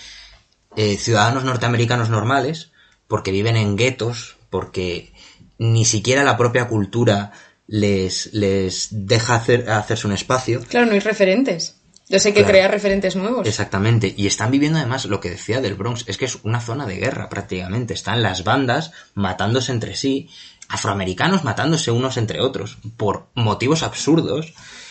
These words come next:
Speaker 1: Y en, en torno a esto, África Mambata creó un movimiento contracultural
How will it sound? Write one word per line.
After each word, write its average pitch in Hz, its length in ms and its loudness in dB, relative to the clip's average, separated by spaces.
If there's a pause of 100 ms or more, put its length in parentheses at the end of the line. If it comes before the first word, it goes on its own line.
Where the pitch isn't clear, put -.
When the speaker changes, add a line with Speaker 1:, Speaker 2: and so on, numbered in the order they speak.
(240)
Speaker 1:
Y 160 320 0
en, 107 640 0
en 107 160 0
torno 151 300 4
a 160 60 4
esto, 160 220 0
África 135 300 0
Mambata 120 560 0
creó 107 560 0
un 110 420 2
movimiento 107 1160 4
contracultural 98 1080 0